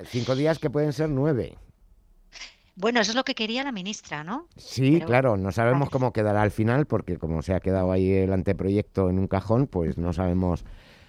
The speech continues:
Speaker 1: al final cuántos serán, pero, pero que los laboralistas tenéis ya que, eh, echar vistazo a todas las leyes, no vaya a ser que
Speaker 2: Mira,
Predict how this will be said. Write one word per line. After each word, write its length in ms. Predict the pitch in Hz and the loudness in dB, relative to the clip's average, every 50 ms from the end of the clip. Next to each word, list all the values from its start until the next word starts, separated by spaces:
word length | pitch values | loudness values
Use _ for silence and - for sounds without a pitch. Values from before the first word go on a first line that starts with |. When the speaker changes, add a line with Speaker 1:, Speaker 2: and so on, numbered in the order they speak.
| - - | -18 -10
Speaker 1:
al 160 | - - 90 | -6 -6 -4
final 320 | - - 92 92 92 92 - | -2 -2 -2 0 0 -2 -2
cuántos 400 | 85 92 87 73 - 82 78 - | -4 -4 -4 -4 -4 -6 -6 -4
serán, 340 | - 80 82 113 143 156 - | -4 -4 -2 0 -2 -2 -2
pero, 460 | - 92 82 76 80 80 80 76 - _ | -2 -4 -2 -2 -2 -2 -4 -4 -8 _
pero 220 | - 80 76 76 | -8 -6 -6 -6
que 320 | - - 80 80 80 78 - - | -6 -6 -4 -4 -2 -4 -6 -6
los 300 | 82 85 80 85 85 80 | -8 -6 -4 -4 -4 -4
laboralistas 680 | 82 87 82 80 80 85 85 95 98 - - 113 117 - | -4 -4 -4 -4 -4 -4 -4 -4 -4 -2 -2 -2 -4 -2
tenéis 340 | - 117 117 120 127 117 107 | -2 0 2 2 2 2 2
ya 240 | 107 117 117 110 98 | 2 2 4 2 2
que, 640 | - - 95 95 92 90 90 87 82 82 78 71 - - - - - - _ _ _ - | 0 0 0 0 2 2 2 0 0 0 -2 -4 -6 -10 -20 -20 -20 -20 _ _ _ -6
eh, 340 | - 98 101 101 101 90 98 | -4 -2 -2 -4 -4 -6 -6
echar 320 | 101 95 - - 107 104 | -6 -6 -2 -2 -2 0
vistazo 400 | 98 101 - - 107 104 - 104 | 0 -2 -2 -2 -4 -2 0 -2
a 60 | 98 | -2
todas 220 | 92 - 101 98 90 | -2 0 -2 0 0
las 200 | 90 87 80 85 | 0 -2 -2 0
leyes, 300 | 107 123 120 101 95 85 | 0 0 2 2 0 2
no 140 | 90 92 92 | 2 2 2
vaya 200 | 92 90 87 85 | 2 0 0 -2
a 40 | 78 | -4
ser 240 | - 101 92 80 - | -2 -4 -4 -4 0
que 220 | - 120 151 147 | 2 4 4 4
Speaker 2:
Mira, 360 | 113 175 170 165 160 160 160 | 4 2 -4 -10 -12 -12 -16